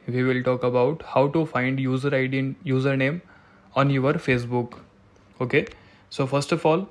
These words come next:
please subscribe my YouTube channel and, uh, press the bell icon. Okay, so यहाँ पे हम Facebook ओपन करेंगे, then हम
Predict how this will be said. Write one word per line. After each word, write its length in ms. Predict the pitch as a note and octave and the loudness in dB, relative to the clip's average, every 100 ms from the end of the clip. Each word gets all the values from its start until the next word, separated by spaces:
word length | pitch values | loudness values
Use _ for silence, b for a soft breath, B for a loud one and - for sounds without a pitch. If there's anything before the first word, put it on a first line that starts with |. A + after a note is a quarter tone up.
| - | -8
please 240 | C3 C3 | -4 -2
subscribe 460 | C#3 B2+ - C3 C3 | 0 -2 -2 -2 0
my 100 | C3+ | 0
YouTube 340 | C3 B2+ C3 | -2 -2 -6
channel 360 | - C3 C3 E3 F#3 | -4 -2 -2 -6 -8
and, 200 | B2+ B2 | -6 -2
uh, 140 | B2+ F#3+ - _ _ _ - | -2 -2 -6 _ _ _ -4
press 220 | C#3 C3+ B2+ | 0 0 -2
the 200 | C3 F#3 - - | -4 -4 -10 -8
bell 240 | B2 B2 | -4 -2
icon. 320 | A#2+ A#2 A2+ A#2+ - _ - _ - | -2 -4 -8 -8 -18 _ -20 _ -6
Okay, 280 | B2+ D3+ - B B B B B _ | 0 0 -2 B B B B B _
so 140 | - | -2
यहाँ 280 | C3 B2+ E3 F3 | -2 0 0 0
पे 120 | F3 | -2
हम 260 | F3 D3 E3 - | -2 -2 -2 -4
Facebook 360 | B2+ A#2+ C#3+ C3+ | -6 -4 -4 -2
ओपन 280 | B2+ C3+ C#3 | -2 -2 0
करेंगे, 400 | C3 C3 C#3+ G#3 B2+ | 0 0 -4 -6 -4
then 240 | B2+ B2+ B2+ B2 - _ _ _ _ - - | -2 -2 -2 -6 -10 _ _ _ _ -20 -14
हम 180 | C3+ C3 | -8 -8